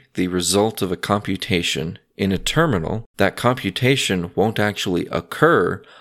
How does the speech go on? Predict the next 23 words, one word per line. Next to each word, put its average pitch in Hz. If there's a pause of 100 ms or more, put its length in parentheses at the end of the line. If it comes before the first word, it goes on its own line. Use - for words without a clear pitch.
(340)
until 113
you 104
call 104
that 90
print -
function. - (160)
If -
you 107
say, 101
like, 92 (440)
uh, 90 (380)
x -
equals, 92
uh, - (140)
twelve 98
plus -
nine 85 (180)
and 92
then 87
print 95
x, -
for 98
example, 87